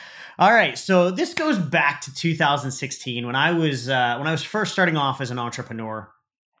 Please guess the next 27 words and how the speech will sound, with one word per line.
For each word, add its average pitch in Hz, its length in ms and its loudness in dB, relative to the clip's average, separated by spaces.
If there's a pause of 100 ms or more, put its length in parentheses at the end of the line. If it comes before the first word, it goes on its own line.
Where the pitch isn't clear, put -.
(320)
and 131 240 2
I 131 100 0
was 143 120 0
working 190 260 0
closely 160 380 0
with, 127 280 -2 (440)
uh, 123 380 2
one 165 200 4
of 151 100 2
my 143 220 2
mentors 131 380 -2
at 120 80 -12
the - 40 -20
time, 117 280 -6
Craig 123 240 -4
Ballantyne, 113 720 -6
now 127 240 2
a, 117 180 -2
a 120 40 -6
mentor 120 520 -6
and, 110 240 -8
and 113 160 -10
still 120 300 -6
a 117 60 -8
good 107 180 -10
friend. 117 480 -6 (420)
Um, 127 640 2